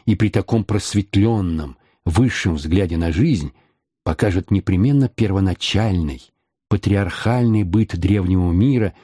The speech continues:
в свете родном и близком всему человечеству.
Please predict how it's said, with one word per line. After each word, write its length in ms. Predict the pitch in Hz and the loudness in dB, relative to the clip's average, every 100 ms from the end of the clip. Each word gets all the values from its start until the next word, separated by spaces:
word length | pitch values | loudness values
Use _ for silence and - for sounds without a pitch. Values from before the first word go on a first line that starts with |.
| _ | _
в 100 | - | -6
свете 400 | - 104 104 92 | 0 2 2 0
родном 540 | 85 78 98 156 190 - _ | -2 0 2 2 0 -6 _
и 100 | 110 | 0
близком 480 | 82 127 143 - 151 | 2 2 0 -2 -2
всему 260 | - 98 | 0 -2
человечеству. 840 | 98 87 82 73 65 - - - | 0 -2 -2 -4 -6 -8 -8 -10